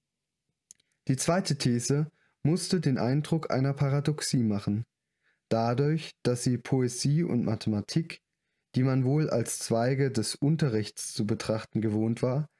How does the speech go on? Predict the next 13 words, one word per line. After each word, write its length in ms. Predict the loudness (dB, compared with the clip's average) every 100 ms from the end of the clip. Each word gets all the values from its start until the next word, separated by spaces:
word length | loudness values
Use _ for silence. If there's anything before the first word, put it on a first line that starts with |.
| _ -12 -4
als 280 | -2 0
Hauptkräfte 760 | 0 0 -2 -2 0 0 -2 -2
der 100 | 0
gesamten 500 | -2 0 0 2 0
Erziehung 480 | -2 -2 0 0 2
hinstellte. 760 | 0 0 -2 -2 -4 -4 -6 -8 _ _ _ _ _ _ _ _ _ -2
Herbert 460 | 0 2 0 -2
verschließt 640 | -2 -4 -2 0 0 -2 -2
sich 220 | -2 0
selber 540 | 0 0 0 -2 -4 -8 -4
diesem 320 | -2 0 0
Eindruck 600 | 0 -2 -2 -4 -8 -10 _ _
nicht. 480 | -2 -2 -4 -14